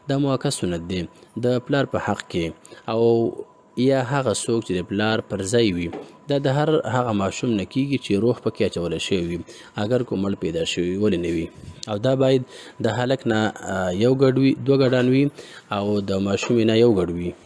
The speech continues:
قرباني او عقیقه کې دا شرط دی چې باید د څارویو نه وي او هغه اوښان، غواګانې او وزې دي. دویم، باید یو ټاکلي عمر ته رسېدلي وي. نو قرباني نه سي کیږي پرته له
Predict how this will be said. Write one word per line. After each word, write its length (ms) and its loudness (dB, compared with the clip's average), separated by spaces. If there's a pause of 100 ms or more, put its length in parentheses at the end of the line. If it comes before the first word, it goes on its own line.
(1200)
قرباني 440 2
او 100 6
عقیقه 380 2
کې 120 2
دا 160 2
شرط 220 0
دی 100 2
چې 140 -2
باید 340 0 (360)
د 200 0
څارویو 440 4
نه 140 2
وي 140 0 (320)
او 120 -6
هغه 300 0
اوښان، 500 0 (200)
غواګانې 520 2 (100)
او 120 0 (400)
وزې 320 0
دي. 160 -4 (400)
دویم، 340 0 (380)
باید 280 -2
یو 140 6
ټاکلي 520 2
عمر 200 2
ته 140 -2
رسېدلي 460 0
وي. 120 -2 (280)
نو 120 -2
قرباني 480 2
نه 60 2
سي 260 0
کیږي 420 0 (100)
پرته 280 0
له 180 2